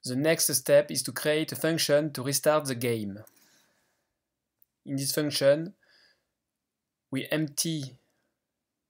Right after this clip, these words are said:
the length array for the snake. We set the score to zero, and we define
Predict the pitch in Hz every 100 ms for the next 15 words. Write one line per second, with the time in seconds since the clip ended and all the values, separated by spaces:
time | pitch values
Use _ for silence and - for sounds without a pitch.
0 | _ _ _ _ _ _ _ _ _ _
1 | - 127 127 139 135 131 139 131 135 123
2 | 120 - 117 143 - - _ _ _ _
3 | _ _ _ _ _ _ _ _ _ _
4 | _ _ _ _ _ _ _ _ _ _
5 | _ _ _ _ _ _ _ _ _ _
6 | _ _ _ _ _ _ 147 139 180 165
7 | 147 143 170 151 143 131 135 135 139 170
8 | 214 _ _ _ _ _ _ _ _ -
9 | _ _ _ _ - 131 131 131 143 156
10 | 151 165 170